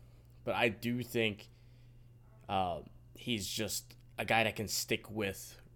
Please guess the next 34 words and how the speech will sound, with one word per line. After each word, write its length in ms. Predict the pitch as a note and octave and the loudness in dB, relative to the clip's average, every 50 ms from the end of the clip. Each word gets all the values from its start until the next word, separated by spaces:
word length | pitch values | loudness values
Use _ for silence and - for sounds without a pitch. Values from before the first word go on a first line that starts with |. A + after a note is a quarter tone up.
| - - - | -16 -8 -2
good 220 | - A2 G#2 G2 | 0 0 0 0
route 340 | G2 G2+ F#2+ F#2+ F#2 - - | 0 2 2 2 2 0 -2
runners. 380 | G2 F#2+ F#2 F2+ D#2+ E2+ - | -4 -4 -2 -4 -6 -6 -4
And 100 | G2 G#2 | -2 -2
if 80 | G#2+ G#2 | -2 -2
you 60 | - | -2
can 140 | - G#2 F#2 | -4 -4 -4
stick 400 | - - - - C#3 C3 C3 - | -4 -4 0 0 0 0 0 2
with 280 | A#2 A#2+ A#2+ A#2 - - | 2 2 2 2 2 2
good 180 | A#2 A2+ G#2 | 2 4 4
route 280 | G#2 F#2+ F#2+ G#2+ - - | 4 4 4 2 2 2
runners, 320 | C3 B2+ B2+ B2+ B2 A#2 | 2 2 4 2 2 2
you're 100 | A#2 G2+ | 2 2
gonna 160 | G#2 G2+ G2 | 2 2 0
do 220 | F#2+ G2 G2+ G2 F#2 | 0 -2 -2 -2 -2
a 40 | F2+ | -2
much 440 | F2+ F#2 F#2+ F#2+ F#2+ F#2 - - | -2 -2 0 0 0 -2 -2 -2
better 240 | - G2 F#2 F#2 F#2 | 0 0 0 0 0
job 360 | F2+ G#2 F#2+ F#2 F#2 F#2 F2+ - - - - - - - - - - - | 0 0 0 0 0 -2 -4 -6 -10 -18 -20 -20 -20 -20 -20 -20 -14 -2
in 220 | - C3 C#3 A#2+ A2+ | 2 4 6 6 6
the 140 | A2 G#2+ | 6 4
N 120 | G#2 G#2 G2+ | 4 4 2
F 140 | F#2+ - G#2+ | 0 2 4
L. 220 | G2 G2 F#2+ G2 | 4 4 4 4
Like 180 | G#2+ A2+ G#2 G#2+ | 2 2 2 2
I 40 | |
mentioned 340 | G#2 G#2+ G#2 G2 - - - | 2 0 0 -2 -4 -4 -2
earlier, 260 | G2 G2 G2 G2+ G2 | -2 -2 0 0 0
route 240 | G2+ G#2 G#2 G2 - | 2 2 2 0 0
runners 320 | - G2+ G2+ G2+ G2+ F#2+ G2+ | -2 -4 -4 -4 -4 -2 -4
are 60 | F#2+ | -4
the 80 | G2 | -2
guys 400 | F#2 G2+ G2 G2 G2+ G2+ F#2+ - | 0 2 4 4 4 2 0 -2
who 120 | - A2+ | -4 -6